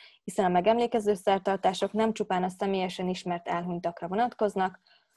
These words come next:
hanem az ősök tiszteletének értelmében távoli elődökre is kiterjeszthetők.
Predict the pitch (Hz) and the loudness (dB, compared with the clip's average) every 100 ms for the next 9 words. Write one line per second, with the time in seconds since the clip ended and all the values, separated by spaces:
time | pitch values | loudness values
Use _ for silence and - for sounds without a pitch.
0 | - - 202 196 202 247 202 185 196 - | -6 2 4 4 4 2 2 0 -4 -2
1 | 190 185 185 175 - 180 196 - 214 208 | 0 0 0 -4 -2 -4 -2 0 2 2
2 | 190 185 185 190 _ 233 226 185 180 185 | 2 2 0 -4 _ 6 6 6 2 2
3 | 190 185 185 180 185 - 180 175 165 165 | 0 -2 -2 -2 -2 -4 -6 -2 0 0
4 | - 180 180 170 175 - | -4 -12 -6 -4 -4 -10